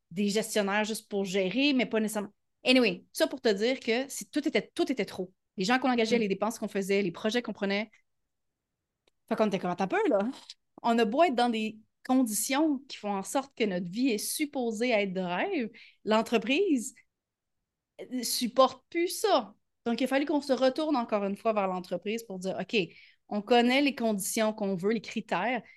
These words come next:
Speaker 1: comment
Speaker 2: Mhm.
Speaker 1: est-ce qu'on doit faire pour les respecter ? » C'est là qu'on a commencé à faire du ménage énormément. Euh, c'est là qu'on a repris aussi le contrôle sur les finances, qui n'est pas nécessairement en lien avec l'essentialisme exactement, mais, euh, euh, mais ça, <laughs>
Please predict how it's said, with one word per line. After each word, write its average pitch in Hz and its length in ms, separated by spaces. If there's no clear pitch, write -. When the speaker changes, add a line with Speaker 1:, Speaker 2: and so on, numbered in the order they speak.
Speaker 1:
comment 220 220
Speaker 2:
Mhm. 226 100
Speaker 1:
est-ce 277 120
qu'on 208 120
doit 180 160
faire 185 400
pour 190 300
les 185 120
respecter ? » 170 560
C'est 180 120
là 170 60
qu'on 170 100
a 175 60
commencé 180 260
à 170 40
faire - 100
du 190 100
ménage 180 240
énormément. 175 500
Euh, 160 320
c'est 196 180
là 220 100
qu'on 233 160
a 220 80
repris 220 300
aussi 240 180
le 208 80
contrôle 202 440
sur 214 120
les 196 120
finances, 220 420
qui 254 100
n'est 233 80
pas 381 240
nécessairement 269 480
en 202 120
lien 226 320
avec 226 220
l'essentialisme 208 760
exactement, 208 840
mais, 196 420
euh, 185 80
euh, 175 280
mais 185 520
ça, 165 320
<laughs> 170 320